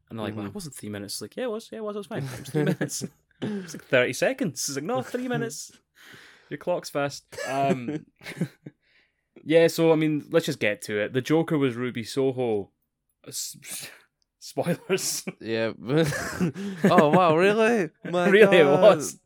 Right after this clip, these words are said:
Speaker 1: <laughs>
Speaker 2: No way.
Speaker 1: But I'm, I'm saying that for the first time I've said on this <laughs> podcast.
Speaker 2: Um,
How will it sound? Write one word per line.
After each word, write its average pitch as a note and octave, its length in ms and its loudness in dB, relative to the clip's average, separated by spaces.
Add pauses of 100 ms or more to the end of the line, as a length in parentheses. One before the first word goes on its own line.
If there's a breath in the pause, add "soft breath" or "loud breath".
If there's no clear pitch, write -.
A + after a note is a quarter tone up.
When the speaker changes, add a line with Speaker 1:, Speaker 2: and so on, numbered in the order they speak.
Speaker 1:
<laughs> E3 280 -2
Speaker 2:
No F#3+ 280 2
way. F#3+ 1120 -2
Speaker 1:
But F3 280 2
I'm, F3+ 160 6
I'm E3+ 220 4
saying G#3+ 200 2
that G#3+ 160 2
for F3+ 60 -2
the E3 80 0
first G#3 400 2
time F#3 420 2 (100)
I've E3 280 -2
said F#3+ 200 2
on F#3 100 -2
this F#3 140 -2
<laughs> G3+ 120 0
podcast. G#3 800 2 (1600 loud breath)
Speaker 2:
Um, C#3 280 -6